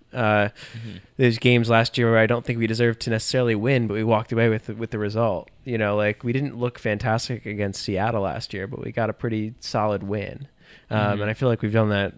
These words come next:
Speaker 1: like, at least a couple of times. Uh, but, like, this was the type of game where we just didn't get, uh, you know,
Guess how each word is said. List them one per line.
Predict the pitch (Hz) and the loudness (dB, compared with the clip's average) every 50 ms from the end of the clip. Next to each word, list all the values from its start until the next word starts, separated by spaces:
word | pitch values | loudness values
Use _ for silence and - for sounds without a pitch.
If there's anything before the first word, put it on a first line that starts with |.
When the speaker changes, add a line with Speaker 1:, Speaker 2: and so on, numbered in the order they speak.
| - 60 | -8 -8
Speaker 1:
like, | 90 113 - - | -8 -8 -6 -6
at | - 110 | -6 -4
least | 107 120 147 - | -4 -4 -4 -4
a | - | -4
couple | - - 110 - - 120 | -4 -4 -8 -6 -6 -8
of | 110 - _ | -8 -8 _
times. | - - - - 135 139 - - | -12 -12 -10 -12 -12 -12 -14 -6
Uh, | - 120 117 113 110 | 0 2 4 4 4
but, | 117 123 147 143 | 6 4 6 8
like, | 135 127 117 - | 8 6 4 4
this | 131 135 127 | 0 0 2
was | 127 | 0
the | 127 | 0
type | 123 135 123 117 | 4 4 4 4
of | - 110 | 2 0
game | 104 113 110 107 | 2 2 2 2
where | 107 101 | 2 0
we | 98 101 | 0 -2
just | 92 92 - - | -2 -4 -6 -6
didn't | 104 101 101 - | -6 -6 -8 -8
get, | - 92 87 85 71 _ _ _ _ _ _ _ - | -6 -4 -4 -4 -6 _ _ _ _ _ _ _ -12
uh, | - 107 95 - 50 50 50 - 62 - - | -10 -8 -8 -6 -6 -8 -8 -10 -10 -12 -12
you | - 104 | -12 -10
know, | 82 73 104 | -10 -10 -10